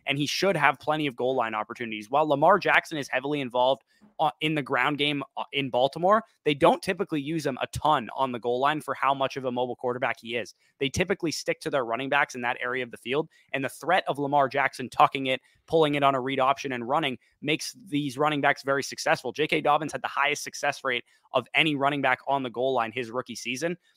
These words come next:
As long as he's healthy and up to speed, which is a big if because it's the first year off the A C L tear narrative, he will be a sixty-five to seventy percent opportunity share running back. I won't go too in depth with J K Dobbins because I made an entire video on him. If you guys wanna go check it out,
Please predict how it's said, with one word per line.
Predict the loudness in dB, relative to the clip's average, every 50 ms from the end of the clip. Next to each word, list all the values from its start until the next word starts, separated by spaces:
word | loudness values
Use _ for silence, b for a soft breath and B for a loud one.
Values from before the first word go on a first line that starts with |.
| _ _ _ _ -4
As | -2 2
long | 4 4 4 4
as | 4 2
he's | -2 -4 -2
healthy | 0 0 0 0 0 -2 -4 -6 -6 _ _ _ _ -4
and | -2 2 4
up | 2 2 2
to | -2
speed, | -6 -4 -4 -2 -2 -2
which | -4 -4
is | -4 -4
a |
big | 0 2 2 2 2
if | 2 0 0 0 0
because | -4 -4 -4 -4 -4
it's | -6 -10 -10
the | -10 -8
first | -4 -2 -2 -2 -2 -2
year | 0 2
off | 2 2 0
the | -2 -6 -6 -6
A | -6
C | -6 -6 -4
L | -4 -4 -4
tear | -4 -6 -6 -4
narrative, | -2 -2 0 0 -2 -2 -6 -8 _ _ _ _ _ _ _
he | -6 -4 2
will | 4 4 4
be | 4 4 2 2
a | 2
sixty-five | 0 -2 -6 -6 -6 -6 -2 2 4 4 4 2
to | 0
seventy | -4 -4 -4 -2 -4 -6
percent | -8 -8 -8 -6 -4 -4 -2
opportunity | -4 -4 -6 -6 -8 -8 -8 -6 -6
share | -6 -2 -2 -2 -2
running | -2 -2 -2 -2 2
back. | 4 4 4 4 2 b b b b
I | 0 2
won't | 4 4 4
go | 2 0
too | 0 0 0 0 0
in | 2 2
depth | 2 2 2 0
with | -2 -4
J | -4 -4
K | -2 -2 0
Dobbins | 2 4 4 2 0 -2
because | -6 -6 -6 -4 -4
I | -4
made | -4 -4 -4 -4
an | -4
entire | -6 -4 -2 0 2 2 2 2
video | 0 -4 -6 -4 -2 -2 0 0
on | 2 0
him. | 0 0 -4 _ _ _ _ _ _ _ _ _ _ _ _ _ -14
If | -8 0
you | 2
guys | 4 4 4 2
wanna | 0 -2 -2
go | -2 -2
check | -2 -2 -2 -2 -2
it | -2
out, | 0 0 0 -2